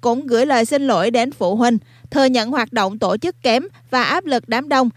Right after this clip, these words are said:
đã gây căng thẳng không đáng có cho học sinh. Sự cố khiến các buổi thi phải tạm hoãn và nhà thầu tư nhân Genation, đơn vị được giao việc tổ chức kỳ thi với hợp đồng trị giá bốn mươi lăm triệu đô la, hiện chưa xác nhận liệu hợp đồng có bị xem xét lại hay không.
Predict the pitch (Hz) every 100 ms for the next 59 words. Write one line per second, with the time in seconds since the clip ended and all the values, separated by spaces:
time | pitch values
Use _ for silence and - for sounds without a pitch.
0 | - - 208 262 269 233 240 240 240 -
1 | - 262 233 214 277 233 208 269 247 240
2 | 175 - 226 - _ _ _ _ _ -
3 | - 262 - 277 330 302 311 359 381 226
4 | 220 285 240 226 185 190 202 175 208 160
5 | 226 359 - _ 247 254 254 240 247 226
6 | 226 254 254 254 233 - _ - - 240
7 | 247 247 - 240 214 - - 277 285 247
8 | 214 233 226 254 254 240 226 - 196 214
9 | 349 - 254 220 240 254 233 _ 240 339
10 | 330 214 233 220 208 202 208 247 240 247
11 | 339 277 247 240 190 185 226 226 220 214
12 | - - - - 247 247 285 285 370 403
13 | 254 208 208 240 294 208 220 214 339 349
14 | 202 - 240 226 311 370 226 208 226 220
15 | 226